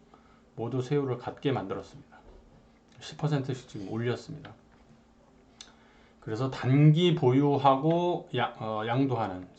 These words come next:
이른바 이제 단타죠. 단타하는 거에 그 양도소득세를 올려가지고 뭐 단타 치고 빠지기 못하게 하겠다, 이제 이런 취지고요.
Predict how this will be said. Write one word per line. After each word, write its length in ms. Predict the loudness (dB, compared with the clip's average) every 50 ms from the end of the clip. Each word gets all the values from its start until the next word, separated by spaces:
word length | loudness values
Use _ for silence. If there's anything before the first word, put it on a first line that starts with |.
| -18 -14 -12
이른바 260 | -10 -10 -10 -10 -10
이제 160 | -10 -10 -10
단타죠. 840 | -10 -6 -4 -4 -4 -2 0 0 0 0 0 -4 -4 -4 -6 -8 -12 -18 -20 -20 _ -20 -20 -20 -20 -20 _ _ _ _ _
단타하는 800 | -10 -6 -4 -2 -2 -2 2 4 6 8 8 8 6 4 4 2
거에 540 | 2 2 2 2 4 4 4 4 4 2 0
그 180 | 0 0 0
양도소득세를 600 | 0 -2 -2 -2 -2 -2 -2 -4 -2 -4 -4 -4 -2
올려가지고 880 | -4 -2 -2 -2 -2 -2 -2 -4 -6 -6 -2 -2 -2 -2 -4 -8 -14 -20 -20 -20 _ _ _ _ _ _ _ _ _ _ _ -20
뭐 120 | -18 -16
단타 280 | -14 -12 -8 -6 -6 -6
치고 220 | -6 -4 -4 -2 0
빠지기 300 | 0 0 0 0 -4 -8
못하게 320 | -8 -10 -10 -8 -8 -8
하겠다, 380 | -8 -8 -10 -10 -10 -10 -10 -10
이제 200 | -10 -14 -16 -16
이런 360 | -16 -14 -12 -12 -14 -14 -16 -20 _ _ _ _ _
취지고요. 560 | -20 -18 -18 -16 -16 -16 -14 -12 -12 -12 -12